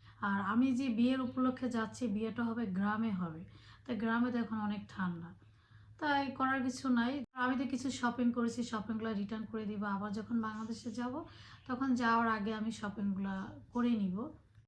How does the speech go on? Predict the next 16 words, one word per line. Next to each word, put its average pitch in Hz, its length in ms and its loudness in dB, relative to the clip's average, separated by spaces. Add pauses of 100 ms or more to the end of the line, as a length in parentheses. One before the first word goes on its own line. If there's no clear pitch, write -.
(420)
বাংলাদেশে 208 600 2
যাই 202 240 0
না 202 160 2
ছয় 196 300 0
বছর 202 260 -4
হয়ে 190 300 2
গেছে। 165 300 -4
আমি 196 280 0
লাস্ট 190 420 -2
বাংলাদেশ 202 460 0
থেকে 208 200 -4
এসেছি 202 500 -6 (600)
দুই 196 180 2
হাজার 202 260 2
উনিশ 190 460 0
সালে, 165 240 -10